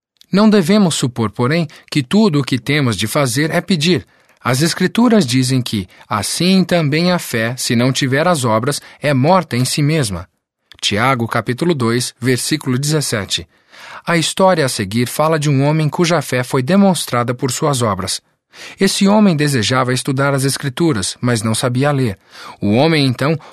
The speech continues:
orou ao Pai Celestial para ajudá-lo a aprender a ler. Certo dia, uma professora chegou à sua vila e ele pediu que ela o ajudasse. Ele aprendeu o alfabeto, estudou os fonemas e aprendeu a juntar as letras para formar palavras.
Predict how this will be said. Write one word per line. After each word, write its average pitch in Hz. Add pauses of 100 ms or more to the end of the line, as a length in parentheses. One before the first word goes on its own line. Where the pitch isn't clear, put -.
orou 156
ao 170
Pai 123
Celestial 131
para 143
ajudá-lo 131
a 143
aprender 160
a 143
ler. 101 (380)
Certo -
dia, 120 (240)
uma 104
professora 175
chegou 160
à 160
sua 170
vila 120 (260)
e 117
ele 220
pediu 151
que 117
ela 117
o 135
ajudasse. 131 (440)
Ele 180
aprendeu 180
o 170
alfabeto, 131 (160)
estudou 131
os 143
fonemas 143 (240)
e 160
aprendeu 165
a 202
juntar 160
as 160
letras 117
para 143
formar 143
palavras. 120